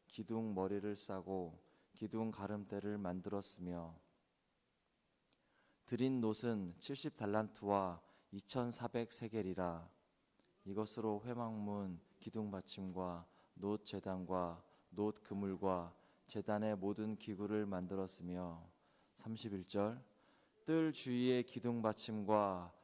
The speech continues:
그 휘장문의 기둥 받침이며, 성막의 모든 말뚝과 뜰 주위의 모든 말뚝을 만들었더라.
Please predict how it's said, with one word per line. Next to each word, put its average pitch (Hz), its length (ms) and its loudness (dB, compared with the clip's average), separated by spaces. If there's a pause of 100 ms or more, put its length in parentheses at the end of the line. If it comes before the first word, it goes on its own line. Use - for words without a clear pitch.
그 - 140 -2
휘장문의 123 680 2
기둥 110 320 -2
받침이며, 98 920 0 (460)
성막의 127 640 2
모든 117 480 2
말뚝과 101 880 2 (320)
뜰 135 260 2
주위의 113 460 4
모든 107 380 2
말뚝을 107 680 2
만들었더라. 92 960 0